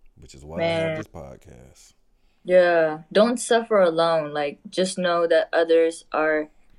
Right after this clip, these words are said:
Speaker 2: in this journey with you, and, like, like, don't be afraid to let people know when you're struggling.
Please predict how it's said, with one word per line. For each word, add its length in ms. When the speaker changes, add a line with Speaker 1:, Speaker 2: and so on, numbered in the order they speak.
Speaker 2:
in 160
this 180
journey 480
with 300
you, 560
and, 840
like, 340
like, 160
don't 180
be 100
afraid 540
to 300
let 480
people 420
know 440
when 240
you're 140
struggling. 920